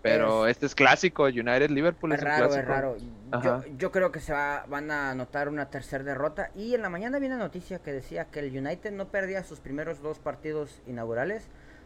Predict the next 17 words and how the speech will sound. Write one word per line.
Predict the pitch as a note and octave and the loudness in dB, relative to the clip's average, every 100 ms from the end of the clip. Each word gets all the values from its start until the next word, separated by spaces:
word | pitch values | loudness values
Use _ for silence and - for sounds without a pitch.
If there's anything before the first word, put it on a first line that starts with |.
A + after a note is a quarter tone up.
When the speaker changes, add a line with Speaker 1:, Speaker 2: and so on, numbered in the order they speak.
| - | -12
Speaker 2:
desde | C3 B2+ G#2 A#2+ | -4 -4 -4 -6
una | A#2 C#3+ | -6 -6
madre | B2+ B2+ | -6 -6
así | A2 A2 | -8 -10
como | C#3+ B2 | -6 -6
mil | A2+ A#2 | -4 -6
novecientos | C#3 B2+ A2+ G#2+ - | -4 -4 -6 -12 -8
cuarenta, | G2+ F2+ F2 B2+ B2 | -8 -8 -8 -10 -8
mil | A#2 B2 | -8 -6
novecientos | C3 A#2+ B2 | -6 -8 -12
cincuenta. | G#2+ G2+ B2+ B2+ C3 - - - - F#3+ | -12 -8 -8 -8 -12 -14 -20 -18 -10 0
No | |
Speaker 1:
Huevo. | F#3+ F#3+ | 2 4
Speaker 2:
sé | G3 | 2
si | - | 0
la | G3 D#3 | 0 0
estadística | - D3 D#3+ G3 - D3+ C3+ A#2 | -2 -4 -2 -4 -2 0 0 -2